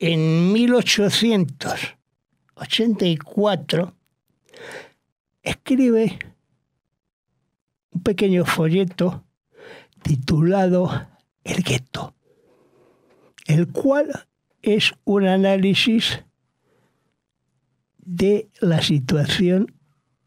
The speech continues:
de los judíos de la comunidad de Budapest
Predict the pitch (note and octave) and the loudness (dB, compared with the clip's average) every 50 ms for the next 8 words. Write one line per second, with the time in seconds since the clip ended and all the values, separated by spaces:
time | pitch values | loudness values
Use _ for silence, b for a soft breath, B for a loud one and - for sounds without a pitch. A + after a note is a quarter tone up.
0 | _ _ F3+ D3+ D3 C3+ C3+ C#3 C#3+ - - - - D#3+ D3+ D3 D#3 D#3 D#3+ D3 | _ _ 0 2 2 2 2 2 0 0 -2 -2 0 2 2 4 4 2 2 0
1 | - - - - - - - _ _ _ _ _ _ _ _ _ _ _ _ _ | 0 -2 -4 -4 -6 -8 -14 _ _ _ _ _ _ _ _ _ _ _ _ _
2 | _ _ _ _ _ _ _ _ _ _ - - D3 D3 C#3+ C#3 C3+ B2+ - C3+ | _ _ _ _ _ _ _ _ _ _ -2 0 2 2 2 2 0 0 0 0
3 | C3+ C3 B2 B2 B2+ B2+ B2+ C#3 C3 A#2 - - - - - _ _ _ _ _ | 2 2 2 2 2 2 2 2 2 2 0 -2 -4 -8 -12 _ _ _ _ _
4 | _ _ - - - D#3 C#3+ D3 D#3+ E3+ D#3+ D3+ C#3 C#3+ C#3+ - - - E3 F3 | _ _ -4 -2 0 2 2 2 2 2 2 0 0 -2 -4 -8 -8 -6 -2 0
5 | F3+ F3 - - - - | 0 0 0 0 -2 -6